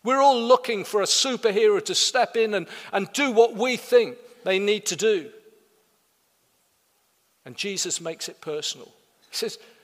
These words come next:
"Who do people say I am? Who do you say I am?" That's the question that each one of us are faced with today. Who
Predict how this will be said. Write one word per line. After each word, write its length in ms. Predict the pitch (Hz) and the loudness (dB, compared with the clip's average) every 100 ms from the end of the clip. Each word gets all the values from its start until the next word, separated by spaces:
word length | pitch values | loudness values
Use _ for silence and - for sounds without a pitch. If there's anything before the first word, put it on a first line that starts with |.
| _ _ | _ _
"Who 140 | 233 | -8
do 60 | 240 | -8
people 260 | 262 233 | -10 -8
say 260 | 226 247 269 | -6 -6 -6
I 40 | |
am? 120 | - - _ _ _ _ _ | -12 -18 _ _ _ _ _
Who 160 | - | -18
do 80 | 214 | -16
you 460 | 151 139 185 165 101 _ _ _ _ _ - | -16 -14 -12 -12 -14 _ _ _ _ _ -10
say 220 | - 156 | -8 -8
I 160 | 139 | -10
am?" 300 | 85 143 123 113 _ _ _ _ _ _ _ _ _ _ _ - | -14 -18 -20 -20 _ _ _ _ _ _ _ _ _ _ _ -2
That's 200 | 254 - | -2 0
the 80 | |
question 580 | 247 - 254 - - 226 | -4 0 2 2 0 -2
that 140 | 220 254 | -2 -4
each 240 | 247 - | -6 -6
one 300 | 208 226 226 | 0 0 0
of 140 | 175 | -4
us 360 | 147 123 - - - _ _ 139 | -6 -6 -8 -10 -16 _ _ -14
are 40 | |
faced 520 | - 196 190 - - | -8 -4 -4 -4 -8
with 360 | 156 143 120 - _ - - - _ _ _ _ _ _ | -8 -8 -10 -20 _ -20 -20 -20 _ _ _ _ _ _
today. 460 | - 160 175 170 - - _ _ _ _ _ _ | -12 -10 -10 -12 -16 -20 _ _ _ _ _ _
Who 480 | - 208 214 240 | -14 -10 -10 -10